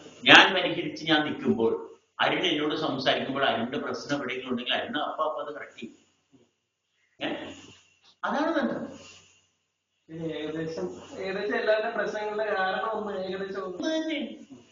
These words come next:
Speaker 1: എല്ലാവരുടെയും ആവശ്യം ഭക്ഷണം കഴിച്ച് വെള്ളം കുടിച്ച് സ്വസ്ഥമായിട്ട് കിടന്ന് ഉറങ്ങണം, ജീവിക്കണം നന്നായിട്ട്. ഇതല്ലാത്ത വേറെ എന്താ ആവശ്യമുള്ളത്? അതിന്റെ ആവശ്യം എന്താണെന്ന് പോലും അറിയാൻ പാടില്ലെങ്കിൽ ആവശ്യം എന്താണെന്ന് അറിയാൻ പാടാത്ത കുറെ ആൾക്കാരുടെ കൂട്ടത്തിലുണ്ട്. അതിനൊക്കെ വലിയ കഷ്ടകാലം നടന്നു.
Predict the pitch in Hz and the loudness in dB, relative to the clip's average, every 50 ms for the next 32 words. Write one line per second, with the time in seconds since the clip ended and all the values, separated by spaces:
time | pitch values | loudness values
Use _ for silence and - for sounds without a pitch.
0 | _ _ - 202 226 233 233 254 277 302 302 302 294 285 277 262 262 254 247 254 | _ _ 6 10 12 12 12 12 8 6 6 6 4 4 4 4 4 2 0 0
1 | 262 247 233 226 233 240 240 233 226 226 233 220 214 208 208 214 220 214 190 - | 0 2 2 2 2 0 -2 -2 -2 -2 0 0 0 0 -2 -2 -4 -4 -6 -6
2 | 196 190 190 190 190 190 202 202 196 196 190 190 175 165 165 165 170 170 - - | -6 -2 -2 -2 0 0 0 0 0 0 0 0 -2 -2 -4 -4 -6 -8 -4 -2
3 | 151 151 139 139 147 147 147 - - - 147 139 127 123 127 123 117 110 104 101 | 0 0 0 0 -2 -4 -6 -8 -8 -6 -6 -6 -6 -6 -6 -6 -6 -6 -6 -6
4 | 95 95 - - - - - - - - - - - 190 185 - - 170 - 175 | -6 -6 -6 -2 -2 -2 -2 -2 -4 -12 -6 0 4 6 6 6 4 2 0 -2
5 | 175 175 170 170 - 165 170 170 170 156 160 165 165 165 165 170 - - - - | -2 -2 -2 -2 0 0 0 0 -2 -4 -6 -8 -8 -8 -10 -12 -14 -18 -20 -20
6 | - _ _ _ _ _ _ _ _ _ _ _ _ _ - 139 - - 147 - | -20 _ _ _ _ _ _ _ _ _ _ _ _ _ -8 -4 -2 0 0 2
7 | - 247 233 233 - 285 294 285 285 277 277 277 262 254 254 254 240 226 220 226 | 2 2 0 0 0 0 2 2 2 2 2 2 0 -2 -2 0 0 2 2 2
8 | 233 226 226 220 202 196 190 190 196 - 226 - - - - - _ _ _ _ | 2 2 0 0 0 -2 -2 -2 -4 -4 -6 -8 -10 -14 -18 -20 _ _ _ _
9 | 110 110 117 127 131 147 147 143 147 147 151 151 151 151 151 156 156 160 156 156 | 0 2 2 2 2 0 0 0 0 0 0 0 0 0 0 0 0 0 0 0
10 | 156 156 156 156 160 156 151 151 151 160 160 156 165 156 156 156 - 170 165 165 | 0 0 0 0 0 0 0 0 0 0 0 0 -2 -4 -4 -6 -10 -14 -16 -16
11 | 165 - - - _ _ _ 120 120 - - _ _ _ _ - 117 117 113 113 | -16 -18 -20 -20 _ _ _ -20 -20 -20 -20 _ _ _ _ -8 -6 -4 -2 0
12 | 113 113 113 117 - - - - - 165 170 196 196 196 202 202 196 196 196 196 | 0 0 0 0 0 -2 -2 0 0 0 2 0 0 -2 -2 -2 -4 -4 -4 -6
13 | - - - - - | -6 -8 -10 -12 -14